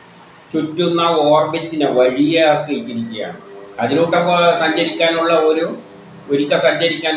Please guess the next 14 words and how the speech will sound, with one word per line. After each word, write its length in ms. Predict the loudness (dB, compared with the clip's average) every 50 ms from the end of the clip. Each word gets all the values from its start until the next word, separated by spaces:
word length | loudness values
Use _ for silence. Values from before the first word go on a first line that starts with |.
| -2 -2
ഒരു 80 | -2 -2 -2
വട്ടം 260 | -2 -2 -2 -4 -2 -2
കറങ്ങാനുള്ള 520 | -2 -2 -2 -2 -4 -6 -6 -6 -6 -4 -6 -6 -4
ഭൂമിക്കുള്ള 480 | -6 -6 -6 -6 -8 -10 -10 -8 -6 -6 -6 -6 -6
സമയത്തിനെയാണ് 640 | -6 -6 -4 -6 -6 -8 -10 -10 -10 -10 -10 -10 -12 -12 -12
ഒരു 100 | -10 -8 -6 -4
വയസ്സ് 340 | -4 -4 -4 -6 -8 -10 -12 -10 -10
എന്ന് 140 | -10 -10 -10 -10
പറയുന്നത്. 360 | -10 -10 -12 -16 -18 -20 -20 -20 -20 -20 -20 _ _ _ _ _ _ _ _ _ _ _ _ _ _ _ _ _ _ -4
എന്നാൽ 200 | -2 0 0 2 4
വേറൊരു 360 | 4 4 4 4 2 2 2 2 2
വലിയ 280 | 2 2 2 2 0 2 2 2
ഓർബിറ്റിലൂടെയാണ് 720 | 2 2 0 -2 -6 -6 -6 -6 -4 -2 0 0 0 0 -2 -4
ചുറ്റുന്നതെങ്കിലോ 680 | -6 -8 -8 -8 -6 -6 -4 -4 -4 -4 -2 -2 -2 -2